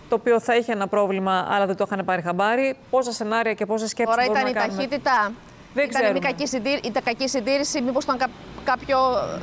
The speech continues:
Speaker 1: Όλα αυτά
Speaker 2: κάποιος μηχανισμός που έσπασε;
Speaker 1: Όλα αυτά, όλα αυτά είναι το από εδώ και πέρα.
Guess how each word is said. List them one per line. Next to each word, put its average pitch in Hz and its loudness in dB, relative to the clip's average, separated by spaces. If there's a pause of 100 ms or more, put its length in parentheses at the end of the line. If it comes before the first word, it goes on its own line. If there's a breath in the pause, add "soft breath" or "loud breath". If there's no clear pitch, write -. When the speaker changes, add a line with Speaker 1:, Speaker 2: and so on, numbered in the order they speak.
(260)
Speaker 1:
Όλα 277 6
αυτά 226 -2
Speaker 2:
κάποιος 220 2
μηχανισμός 262 0
που 269 2
έσπασε; 247 0 (200)
Speaker 1:
Όλα 262 4
αυτά, 220 0 (560)
όλα 269 4
αυτά 233 2 (480)
είναι 262 2
το 254 4
από 240 2
εδώ 233 4
και 254 0
πέρα. 208 2